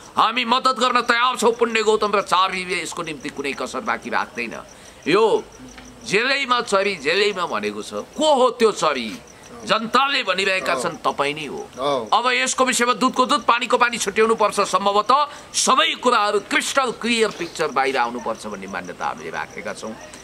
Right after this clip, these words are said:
Speaker 1: सम्भवतः हामी अलिकति यो झरीको समय छ, अ, एकदम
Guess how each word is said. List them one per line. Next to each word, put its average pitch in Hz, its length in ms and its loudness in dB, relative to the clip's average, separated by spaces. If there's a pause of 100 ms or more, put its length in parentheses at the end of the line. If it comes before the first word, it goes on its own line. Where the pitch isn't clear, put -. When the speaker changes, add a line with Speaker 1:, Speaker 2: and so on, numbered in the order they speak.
(140)
Speaker 1:
सम्भवतः 247 500 2
हामी 160 440 -2 (140)
अलिकति 160 500 -2
यो 131 220 0 (340)
झरीको 139 420 -2
समय 120 340 -4
छ, 117 120 -10 (640)
अ, 107 320 2
एकदम 120 380 -2